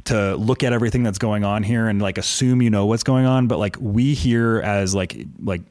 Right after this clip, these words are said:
people in Ukraine, people in Hungary, people in Romania, people in this region,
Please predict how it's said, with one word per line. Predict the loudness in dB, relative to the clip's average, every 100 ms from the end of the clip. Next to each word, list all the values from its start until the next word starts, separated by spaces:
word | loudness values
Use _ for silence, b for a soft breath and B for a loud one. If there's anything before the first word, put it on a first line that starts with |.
| _ -4
people | 0 2
in | 0
Ukraine, | 0 0 0 0
people | 0 -2 -2
in |
Hungary, | 0 0 0 0 -2
people | -2 -2 -2
in | -2
Romania, | 0 0 0 0 0 -2 -2
people | -2 0
in | 0
this | 0
region, | 0 2 2 0 -4